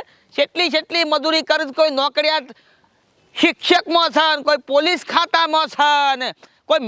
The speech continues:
મિલિટરીમાં છે ને. આ રહ્યા છે તે અડધા પહાના રાગી રાગી હેડ છે અને ફરશી બધા. કામ ધંધા કરવા કશું નહીં ને. ના, ના, હું તો આવો તો બે લભરાવું છે લમણાની ભે લઈ. કહું, કામ ધંધો કરો,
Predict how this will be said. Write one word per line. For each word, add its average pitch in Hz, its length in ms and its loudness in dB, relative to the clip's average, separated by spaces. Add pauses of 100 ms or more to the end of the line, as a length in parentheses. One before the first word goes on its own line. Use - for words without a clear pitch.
મિલિટરીમાં 349 720 0
છે 320 160 0 (220)
ને. 233 80 -4 (440)
આ 359 180 4
રહ્યા 359 200 2
છે 349 140 0
તે 359 80 2 (300)
અડધા 320 320 2
પહાના 330 420 0 (360)
રાગી 359 300 0
રાગી 359 320 0
હેડ 339 240 0
છે 466 160 0 (600)
અને 349 160 0 (580)
ફરશી 370 420 4
બધા. 339 240 2 (340)
કામ 330 220 0
ધંધા 311 360 0
કરવા 302 320 2
કશું 302 360 -4
નહીં 247 260 -2
ને. - 40 -8 (300)
ના, 285 180 2
ના, 285 120 2 (280)
હું 277 140 -4
તો 359 60 -4 (100)
આવો 339 240 -2
તો 381 40 0 (100)
બે 302 80 0 (240)
લભરાવું 269 440 -2
છે 311 100 -2
લમણાની 269 500 -4
ભે 196 120 -2 (140)
લઈ. 233 140 -2 (240)
કહું, 285 140 2 (260)
કામ 294 200 0
ધંધો 285 300 2
કરો, 320 200 2